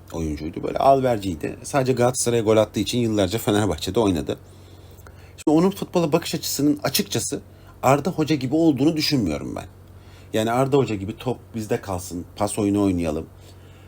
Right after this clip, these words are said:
diye düşüneceğini zannetmiyorum. Çünkü Arda Hoca zaten çok büyük takımlarda oynadı ve çok büyük hocalarla da çalıştı. Onlardan çok şeyler öğrendi. Ee, Selçuk Hoca'nın böyle bir imkanı olmadı. Bence onun futbola bakışı çok daha başka.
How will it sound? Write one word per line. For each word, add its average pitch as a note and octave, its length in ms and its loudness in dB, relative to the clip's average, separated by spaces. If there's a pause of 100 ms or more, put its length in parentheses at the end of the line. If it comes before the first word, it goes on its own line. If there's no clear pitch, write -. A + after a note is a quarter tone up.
(320)
diye A#2+ 180 0
düşüneceğini B2+ 640 -2
zannetmiyorum. C3+ 720 2 (400)
Çünkü C#3 220 0
Arda C3 220 2
Hoca C3 160 0
zaten B2+ 260 -4
çok - 240 -8
büyük A2 340 -6
takımlarda A2+ 480 -2
oynadı D3+ 280 0
ve A2 60 -2
çok - 300 -6
büyük C3 140 0
hocalarla A2 460 4
da D#2+ 80 -4
çalıştı. - 380 -4
Onlardan A2 320 -2
çok A#2 200 -6
şeyler F#2+ 300 0
öğrendi. A#1 460 -6 (920)
Ee, F2 240 -4 (380)
Selçuk - 320 0
Hoca'nın D3 300 2
böyle D3 200 6
bir B2+ 60 0
imkanı C#3 380 2
olmadı. D3+ 500 2
Bence D3 200 2
onun D3 120 4
futbola C3+ 340 -2
bakışı - 240 -6
çok - 220 -8
daha E2 160 2
başka. D2+ 360 -6